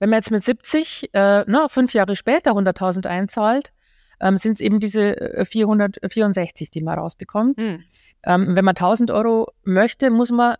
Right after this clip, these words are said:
Speaker 1: nicht mehr zweihundertfünfzig, sondern bloß noch zweihundertzehn einzahlen. Also es kommt wirklich immer drauf an,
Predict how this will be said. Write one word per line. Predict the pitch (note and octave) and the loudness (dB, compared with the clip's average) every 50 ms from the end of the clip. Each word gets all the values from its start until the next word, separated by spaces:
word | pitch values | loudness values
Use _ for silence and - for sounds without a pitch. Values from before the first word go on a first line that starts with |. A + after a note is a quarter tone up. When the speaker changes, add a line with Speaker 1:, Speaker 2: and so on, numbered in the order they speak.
| _ _ | _ _
Speaker 1:
nicht | - G3 A#3 B3 - _ | -2 -2 -2 -2 -2 _
mehr | B3 A#3 | -4 -4
zweihundertfünfzig, | A3 - A3 G#3+ G#3 F#3+ F3+ - A#3 A3+ - - - - - | -2 -2 -2 0 0 -2 -2 -2 -6 -6 -6 -12 -14 -8 -4
sondern | C#4 B3 A#3+ A#3 | -4 -2 -2 -2
bloß | G#3+ A#3+ A3 | -4 -6 -4
noch | - A3+ G#3 | -4 -6 -6
zweihundertzehn | - - A#3 A3 A3+ A3+ A#3 A3 - - D#3+ C#3+ - | -6 -4 -2 0 0 0 -2 -4 -4 -4 -4 -4 -4
einzahlen. | - C2+ - - - - D2+ - - - _ _ - | -6 -8 -10 -10 -10 -12 -10 -12 -14 -20 _ _ -6
Also | F3 F#3+ | -2 -2
es | F#3+ - | -2 0
kommt | - A3+ A#3 G#3 | 0 0 0 2
wirklich | A3 A#3 - B3 G3+ | 0 -2 -2 -2 0
immer | A#3+ A3+ A3 | 2 2 2
drauf | G3+ G3+ G3+ - | 2 2 -2 0
an, | - - G3 G#3+ | 0 0 0 0